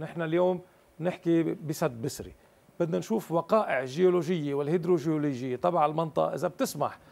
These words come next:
إنه يكون في جسم مائي بهالحجم بهالمنطقة. و-، ومنطقة كفر فلوس كانت مبادرة لنلتف على القانون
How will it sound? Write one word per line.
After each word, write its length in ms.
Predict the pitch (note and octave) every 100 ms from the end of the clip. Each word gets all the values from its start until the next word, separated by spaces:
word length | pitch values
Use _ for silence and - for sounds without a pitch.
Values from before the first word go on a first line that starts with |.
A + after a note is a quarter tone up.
| -
إنه 140 | G3 E3+
يكون 260 | - G#3+
في 220 | F#3+ G3 F3
جسم 360 | D#3+ C#3+ G#3
مائي 440 | F3+ G3 F#3+ C#3 - - _ _
بهالحجم 640 | D#3 E3 G#3+ - G3+ B3 A#3+ - _ _ -
بهالمنطقة. 680 | E3 F3 F3+ F3 - - - _ _ _ _ _ _ -
و-، 180 | D#3+ F3 - _ _ -
ومنطقة 400 | C#3+ A3+ C4 B3+
كفر 280 | - G#3+ G3
فلوس 500 | G3 F3+ E3+ - - _ _ _
كانت 360 | - A3 A3 G#3+
مبادرة 600 | G#3+ B3 A#3 D#3+ B2 A2 _ _ _ _ _
لنلتف 680 | C#3 D#3+ G3 A3 - B3+ -
على 220 | D#3+ G3+
القانون 600 | F#3+ F#3+ E3+ F3 G#3+ B3+